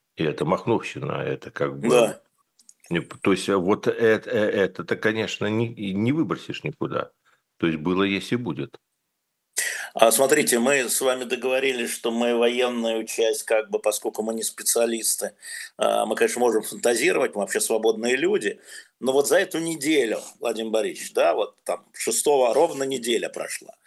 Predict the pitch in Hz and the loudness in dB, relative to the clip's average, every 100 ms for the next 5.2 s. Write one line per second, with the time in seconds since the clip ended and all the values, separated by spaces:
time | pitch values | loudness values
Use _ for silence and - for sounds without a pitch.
0 | - - - - 110 107 - 123 131 - | -18 -18 -12 0 4 4 2 -2 -2 -2
1 | 214 165 - - 160 156 165 - 220 - | 0 0 -2 -2 0 0 0 -2 0 0
2 | 127 - - 107 104 120 - 165 185 220 | 0 -2 -4 -8 -2 0 0 0 2 2
3 | 220 - 123 98 85 - _ - - _ | 0 0 0 0 -2 -14 _ -20 -20 _
4 | - 113 107 110 110 104 131 - - 98 | -2 2 2 2 -2 2 4 4 2 2
5 | - - | -2 -10